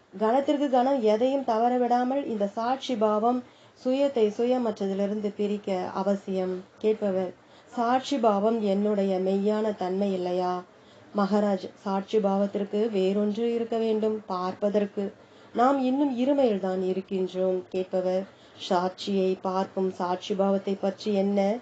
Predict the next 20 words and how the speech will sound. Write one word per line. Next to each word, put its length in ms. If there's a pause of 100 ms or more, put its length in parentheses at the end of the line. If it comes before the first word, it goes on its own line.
(340)
அறிதலை 480
பற்றி 460
அறிதலா? 560 (540)
மகாராஜ், 580 (140)
வார்த்தைகளை 680
சேர்ப்பது 580
உன்னை 240 (100)
தொலைவிற்கு 640 (420)
எடுத்துச் 420
செல்லாது. 480 (480)
உனக்குள் 500
சென்று 480
நீ 200
என்னவாக 500 (140)
இல்லை 400
என்று 220
கண்டுபிடி. 580 (440)
வேறு 320
எதுவும் 500
பொருட்டல்ல. 640